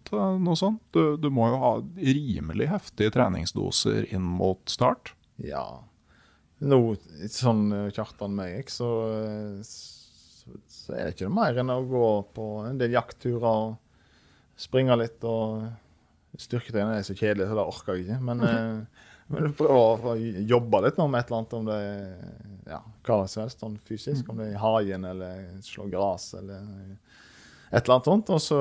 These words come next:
Speaker 2: eh, og så er det å trekke en litt dekk, da. Da er det
Speaker 1: Mhm.
Speaker 2: noe veldig responsivt og god, god treningsform. Og skånsom.
Speaker 1: Mhm.
Speaker 2: Så jeg hadde, <laughs> jeg hadde vært nett før jeg dummet meg ut, da, som sist. Jeg var på en jakttur, og så var det, kom snø, og det var,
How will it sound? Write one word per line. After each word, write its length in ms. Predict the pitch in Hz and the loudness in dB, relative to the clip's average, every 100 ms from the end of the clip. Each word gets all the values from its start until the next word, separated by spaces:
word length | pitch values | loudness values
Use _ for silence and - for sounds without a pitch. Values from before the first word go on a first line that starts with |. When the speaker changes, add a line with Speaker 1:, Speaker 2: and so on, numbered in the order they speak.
| 135 | 6
Speaker 2:
eh, 1160 | 127 123 120 117 117 113 107 _ _ _ 139 | 6 4 0 -2 -4 -6 -12 _ _ _ -12
og 80 | 147 | -10
så 100 | - | 2
er 80 | 135 | 4
det 80 | 117 | 4
å 60 | |
trekke 260 | 120 120 110 | 2 -4 -4
en 360 | 104 101 98 104 | -4 -4 -6 -8
litt 160 | 104 | -4
dekk, 220 | 110 - - | -4 -6 -6
da. 120 | 165 170 - | -4 -4 -4
Da 180 | 120 | 0
er 20 | 113 | 4
det 80 | 135 | 4
Speaker 1:
Mhm. 60 | |
Speaker 2:
noe 140 | 107 98 | 2 -2
veldig 460 | 95 95 90 90 85 95 104 - | -2 -2 -8 -12 -14 -16 -16 -12
responsivt 600 | 92 - 98 95 95 - | -12 -12 -14 -12 -12 -12
og 100 | 107 | -8
god, 200 | 104 90 - _ - 110 | -8 -8 -16 _ -16 -12
god 120 | 104 | -10
treningsform. 440 | - 101 95 101 123 _ _ _ _ _ - - - - - _ _ _ - | -8 -8 -8 -12 -14 _ _ _ _ _ -20 -20 -20 -20 -20 _ _ _ 0
Og 120 | 120 | 2
skånsom. 540 | 104 - 123 117 107 139 - - - - | 2 4 4 4 0 -2 -8 -20 -20 2
Speaker 1:
Mhm. 200 | 151 131 | 4 4
Speaker 2:
Så 100 | 160 | 4
jeg 140 | 123 123 | 2 6
hadde, 240 | 127 127 | 4 2
<laughs> 260 | - 110 107 | -6 -12 -12
jeg 400 | 131 123 120 113 | -12 -10 -12 -10
hadde 220 | 113 107 | -8 -8
vært 160 | 107 113 | -8 -6
nett 220 | 117 - | -6 2
før 100 | 147 | 4
jeg 40 | |
dummet 220 | 131 123 117 | 6 4 0
meg 100 | 113 | -2
ut, 120 | - | -4
da, 80 | 151 | -6
som 160 | 120 110 | -6 -8
sist. 320 | 110 127 - | -10 -12 -12
Jeg 140 | 117 110 _ _ _ - | -14 -14 _ _ _ 0
var 160 | 110 | 0
på 100 | - | 2
en 60 | 127 | 0
jakttur, 380 | 110 - 107 117 | -2 -6 -6 -6
og 80 | 113 | -4
så 100 | 113 | 0
var 220 | 110 104 | 2 0
det, 100 | 101 | -2
kom 120 | 101 | -8
snø, 340 | - 110 113 139 - | -6 -4 -4 -4 -10
og 120 | - - | -18 -16
det 80 | |
var, 160 | - 69 | -16 -16